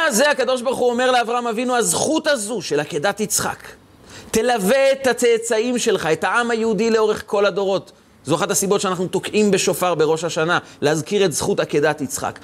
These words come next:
וכאן נשאלת שאלה בסיסית. מה הזכות הגדולה של אברהם אבינו?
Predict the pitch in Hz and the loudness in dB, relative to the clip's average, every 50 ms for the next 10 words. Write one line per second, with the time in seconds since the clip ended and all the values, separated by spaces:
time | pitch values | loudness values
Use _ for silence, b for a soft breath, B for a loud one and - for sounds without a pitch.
0 | B B B - 165 208 196 190 170 - 185 165 165 156 - 156 139 135 131 117 | B B B -2 0 0 2 0 0 2 2 0 0 0 2 2 2 2 0 -2
1 | - - 120 - - - - - - - - - - - - - - - - B | -4 -6 -6 -6 -6 -8 -10 -14 -20 -20 -20 -20 -20 -20 -20 -20 -20 -20 -18 B
2 | B B B B B B B - - - - - - 160 170 196 254 311 349 359 | B B B B B B B -12 -12 -14 -10 -4 0 2 4 4 4 4 4 4
3 | 349 330 285 220 220 190 160 156 - 277 302 294 247 180 151 143 175 175 185 175 | 4 4 4 4 4 4 4 4 4 2 2 0 -2 -4 -2 0 0 0 0 -2
4 | 180 156 135 127 123 123 127 131 123 107 98 69 67 65 - | -4 -4 -6 -4 -4 -4 -4 -4 -4 -8 -10 -12 -16 -16 -18